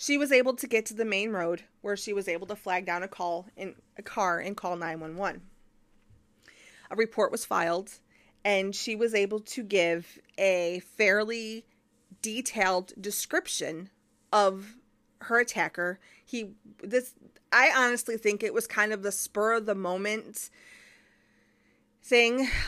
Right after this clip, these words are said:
Um, I don't honestly think that it was premeditated because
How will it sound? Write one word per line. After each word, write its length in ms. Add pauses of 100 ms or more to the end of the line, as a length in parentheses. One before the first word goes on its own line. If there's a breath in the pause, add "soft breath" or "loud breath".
(140 loud breath)
Um, 400
I 200 (180)
don't 340 (1120 soft breath)
honestly 540
think 300
that 120
it 100
was 140
premeditated 960
because 720